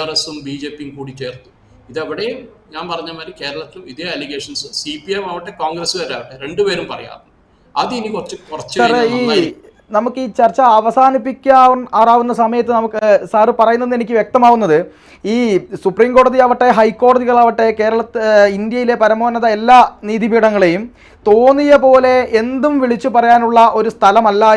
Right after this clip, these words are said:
Speaker 2: എന്നും ഈ ഭരണഘടനയുമായി ബന്ധപ്പെട്ട്, അതായത് നമ്മുടെ അഭിപ്രായ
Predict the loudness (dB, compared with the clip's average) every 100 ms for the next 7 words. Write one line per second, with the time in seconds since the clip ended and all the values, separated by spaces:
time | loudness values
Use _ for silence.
0 | 0 -4 -8 -12 _ _ -8 -4 -2 4
1 | 4 4 4 4 4 4 4 2 2 2
2 | 0 2 0 0 0 0 0 0 2 2
3 | 2 4 4